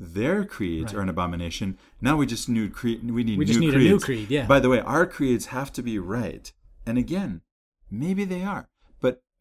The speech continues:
Speaker 1: what do they
Speaker 2: But the
Speaker 1: mean?
Speaker 2: idea of a creed,
Speaker 1: What do they
Speaker 2: like
Speaker 1: mean,
Speaker 2: an,
Speaker 1: though?
Speaker 2: a certainty,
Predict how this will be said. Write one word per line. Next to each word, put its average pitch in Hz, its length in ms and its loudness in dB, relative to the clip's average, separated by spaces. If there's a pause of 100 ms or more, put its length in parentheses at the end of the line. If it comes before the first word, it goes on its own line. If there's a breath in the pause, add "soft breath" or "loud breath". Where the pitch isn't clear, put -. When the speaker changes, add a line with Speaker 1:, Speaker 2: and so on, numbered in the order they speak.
(140)
Speaker 1:
what 127 560 -6 (100)
do 139 180 -2
they 131 180 -2
Speaker 2:
But 110 80 0
the 113 100 2
Speaker 1:
mean? 160 120 2
Speaker 2:
idea 156 460 2
of 123 100 -2
a 117 60 -6
creed, 123 460 -2
Speaker 1:
What 147 180 0
do 165 140 -4
they 156 140 -2
Speaker 2:
like 131 160 0
Speaker 1:
mean, 170 140 0
Speaker 2:
an, 156 120 -2
Speaker 1:
though? 101 120 0
Speaker 2:
a 127 100 -4
certainty, - 640 2